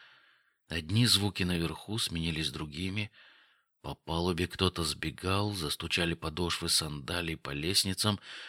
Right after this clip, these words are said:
во многих местах пронизывающим большой пятипалубный корабль.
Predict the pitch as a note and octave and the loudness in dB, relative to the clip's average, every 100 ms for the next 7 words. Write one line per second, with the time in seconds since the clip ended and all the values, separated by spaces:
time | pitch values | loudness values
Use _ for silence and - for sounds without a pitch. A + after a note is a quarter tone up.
0 | - - E2 D#2+ F#2 G#2+ G#2 - F2+ E2+ | -18 -8 -6 0 2 4 2 0 0 2
1 | - G#2+ G2 - F2 E2+ F#2 F#2 F#2 F#2 | 4 2 2 -2 -2 -2 -4 -2 -2 -2
2 | F#2 - F#2+ F#2+ C#2 D#2+ D2 - F2+ E2+ | 2 2 2 -2 -4 -2 0 0 0 -2
3 | F2 - F#2+ E2+ D#2+ D2 E2+ E2 F#2+ F#2+ | -6 -6 -6 -6 -6 -6 -6 -2 -2 -2
4 | C2+ A1 | -4 -8